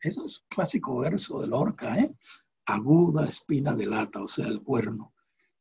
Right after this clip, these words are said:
De lata, claro, es que, eh, si uno supiera cuál era la significación de las latas para los niños del Caribe, ¿verdad?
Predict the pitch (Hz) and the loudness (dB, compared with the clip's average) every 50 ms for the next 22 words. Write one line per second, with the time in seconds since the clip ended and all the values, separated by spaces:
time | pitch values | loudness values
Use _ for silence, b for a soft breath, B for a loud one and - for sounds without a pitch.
0 | _ _ _ - 120 101 113 143 165 165 - - - - 165 160 165 139 110 104 | _ _ _ 4 6 8 10 8 8 8 6 -2 -4 0 2 2 4 2 2 -2
1 | 107 - - - 151 139 117 - _ _ _ _ _ - - - - - - - | -4 -6 -4 -2 -2 -2 -2 -4 _ _ _ _ _ -18 -18 -18 -16 -16 -14 -8
2 | - - 135 156 202 226 - - 139 - 160 160 160 156 151 147 - - 156 151 | -6 -2 4 6 6 6 6 4 2 4 6 6 6 6 4 2 0 2 2 4
3 | 139 139 143 151 143 127 120 - - 131 120 117 110 - - - - - - - | 4 6 6 6 6 4 4 2 2 2 2 0 0 0 -2 -2 0 0 0 0
4 | 131 127 139 139 135 123 117 - 107 107 117 135 131 - - - - - - - | 0 0 -2 0 0 2 2 2 2 2 0 0 0 -2 -4 -6 -8 -8 -4 -2
5 | 110 - - - - - 113 117 131 131 123 110 107 110 - - - - - 110 | 0 0 0 0 0 -2 -2 -4 -4 -4 -4 -2 -2 -2 -2 -2 -6 -4 -2 -2
6 | 107 107 104 - _ _ _ _ _ _ _ _ - 107 104 104 107 | -2 -2 -4 -6 _ _ _ _ _ _ _ _ -4 -2 -2 -2 -2